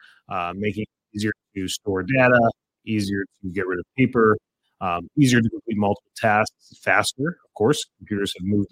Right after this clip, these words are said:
us a long way with technology. However, the screen time itself, especially in the last fifteen years,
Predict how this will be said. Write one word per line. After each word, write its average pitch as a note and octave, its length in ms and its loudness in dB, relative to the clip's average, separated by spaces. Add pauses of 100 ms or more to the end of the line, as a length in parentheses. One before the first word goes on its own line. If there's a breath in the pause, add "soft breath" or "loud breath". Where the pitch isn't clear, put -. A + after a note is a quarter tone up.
(100)
us - 200 -10 (180)
a G#2 80 -4
long G2+ 380 0
way A2 340 4 (460)
with G#2+ 160 -4
technology. C3+ 480 2 (680)
However, C3+ 380 6 (300)
the A#2 80 0
screen A#3 400 2
time C#3 300 2
itself, G#2+ 520 2 (340)
especially D3+ 360 -4
in B2+ 40 2
the A2+ 60 0
last G2+ 420 -2 (300)
fifteen A2 580 -2
years, E2+ 420 -8